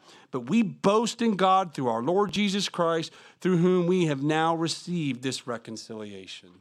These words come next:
This reconciliation. Totally depraved, God-hating sinners, totally reconciled to God, not by anything that they have done,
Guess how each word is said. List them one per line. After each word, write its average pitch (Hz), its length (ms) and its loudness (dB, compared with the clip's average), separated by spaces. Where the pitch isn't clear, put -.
This 160 380 -2
reconciliation. 107 1120 -10
Totally 208 380 -2
depraved, 160 720 -2
God-hating 175 720 0
sinners, 135 540 -4
totally 202 340 -2
reconciled 139 800 -4
to 127 60 -12
God, 110 360 -4
not 127 160 -2
by 107 160 -4
anything 202 420 0
that 226 120 -2
they 208 140 2
have 190 180 -2
done, 175 400 0